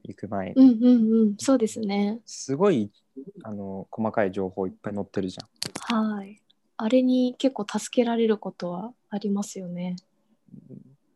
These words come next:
Speaker 1: 間違いなく楽しみがふ-、増えるよね。
Speaker 2: はい。
Speaker 1: うん。あれ、花ちゃんはなんか持っていくものある？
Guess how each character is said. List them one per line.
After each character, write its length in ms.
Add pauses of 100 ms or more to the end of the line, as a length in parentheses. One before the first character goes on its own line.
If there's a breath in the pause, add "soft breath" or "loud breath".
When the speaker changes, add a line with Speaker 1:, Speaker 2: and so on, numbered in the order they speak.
(680)
Speaker 1:
間 100
違 300
い 20
な 100
く 120
楽 340
し 960
み 180
が 80
ふ-、 200 (480)
増 80
え 120
る 80
よ 80 (160)
ね。 120 (580)
Speaker 2:
は 420
い。 160 (220)
Speaker 1:
う 40
ん。 140 (920 soft breath)
あ 40
れ、 80
花 240
ち 80
ゃ 40
ん 40
は 80
な 100
ん 60
か 80
持 140
っ 40
て 80
い 40
く 120
も 120
の 280 (320)
あ 80
る？ 280